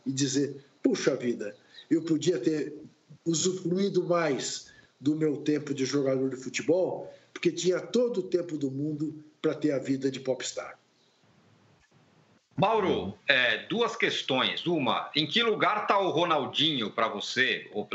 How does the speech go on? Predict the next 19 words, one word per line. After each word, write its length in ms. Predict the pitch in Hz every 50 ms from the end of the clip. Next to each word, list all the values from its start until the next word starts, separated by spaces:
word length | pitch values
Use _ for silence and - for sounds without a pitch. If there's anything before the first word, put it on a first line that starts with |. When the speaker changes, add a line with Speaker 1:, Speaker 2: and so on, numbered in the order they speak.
| 92
Speaker 2:
na 100 | 92 98
sua 480 | 95 - - 120 113 101 78 69 - - - _ _ _ _ _ _ _ _ _
concepção 400 | - - 131 117 - 143 131 -
pessoal, 760 | - 156 - - - 143 123 127 143 151 120 95 - - - - - - - _ _ _
no 140 | - 127 127
futebol? 640 | 123 - 139 - - 131 107 113 110 95 - - - - - - - _ _ _ _ - - _ _
E 80 | 170 170
dois, 640 | 143 180 175 175 151 120 101 - - - - - - - -
é, 880 | 123 120 123 120 120 117 117 113 113 107 107 101 95 87 85 - - - _ _ _ _ _ _ _ _ _ _ _ _ _ _
que 140 | - - 214
exemplo 340 | 190 139 135 170 214 214 254
ele 140 | 220 - -
pode 180 | 170 180 - 143
dar 160 | - 127 139
pra 120 | - 170
esses 220 | - - 226 190 147
outros 280 | 151 151 - 190 175
mega 360 | 160 139 131 139 147 175 165
ídolos, 600 | 131 113 120 120 131 143 143 151 151 - - -